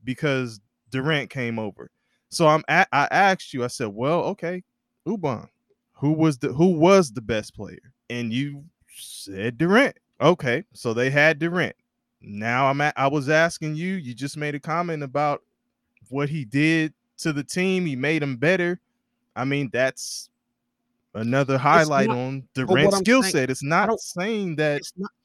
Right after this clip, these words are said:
Speaker 2: but what I'm try-, what I'm trying to explain to you guys is I don't care about skill set. There, there was probably
Speaker 1: Or him as a player, however you
Speaker 2: No, no,
Speaker 1: wanna
Speaker 2: no.
Speaker 1: say it. Li-, like,
Speaker 2: There's,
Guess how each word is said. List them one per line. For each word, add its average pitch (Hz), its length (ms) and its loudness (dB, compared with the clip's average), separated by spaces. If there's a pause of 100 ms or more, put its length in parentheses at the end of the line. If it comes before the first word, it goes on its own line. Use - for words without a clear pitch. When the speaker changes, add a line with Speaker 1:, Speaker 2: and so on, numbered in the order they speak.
(100)
Speaker 2:
but 160 120 -4
what 165 180 0
I'm 151 100 -4
try-, 170 320 -6
what 156 160 -2
I'm 147 80 -4
trying 165 240 -4
to 151 60 0
explain 151 420 -6
to - 100 -12
you 139 80 -6
guys 123 240 -2
is 117 140 -10
I 147 80 -4
don't 175 160 -2
care 165 240 -2
about 131 260 -2
skill 147 360 -2
set. 98 320 -10
There, 165 200 2
there 175 200 4
was 170 160 -2
probably 143 840 -2 (400)
Speaker 1:
Or 196 160 8
him 214 200 4
as 202 140 2
a 202 60 -4
player, 226 380 2
however 185 360 2
you 190 120 -2
Speaker 2:
No, 233 60 2
no, 240 40 4
Speaker 1:
wanna 247 80 6
Speaker 2:
no. 240 100 4
Speaker 1:
say 196 200 0
it. 104 140 -4
Li-, 113 200 -6
like, 131 200 -4
Speaker 2:
There's, 185 280 0